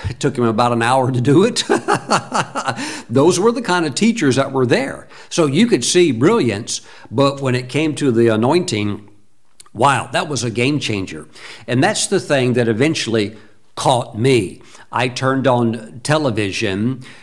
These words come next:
and I would see ministers like Rod Parsley, and I would see ministers like Dwight Thompson, and I would see ministers like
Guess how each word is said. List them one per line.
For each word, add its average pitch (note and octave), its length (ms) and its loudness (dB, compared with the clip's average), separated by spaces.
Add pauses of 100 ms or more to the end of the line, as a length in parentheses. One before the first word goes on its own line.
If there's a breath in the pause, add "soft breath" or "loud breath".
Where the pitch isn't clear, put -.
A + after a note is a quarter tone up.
(120 loud breath)
and A#2 160 -2
I B2+ 120 2
would A2 220 -2
see B2 300 0
ministers A#2+ 580 0
like G#2+ 220 0
Rod G2 340 -2
Parsley, A#2 800 -2 (220 loud breath)
and A#2 160 0
I A2+ 100 2
would A2 180 -4
see A#2+ 220 0
ministers A#2 540 0
like A2+ 240 -2
Dwight G#2+ 360 -2
Thompson, A#2+ 680 -2 (200 loud breath)
and G#2+ 160 -6
I B2 140 0
would A2+ 240 -4
see C#3+ 240 0
ministers B2+ 500 -2
like B2 220 0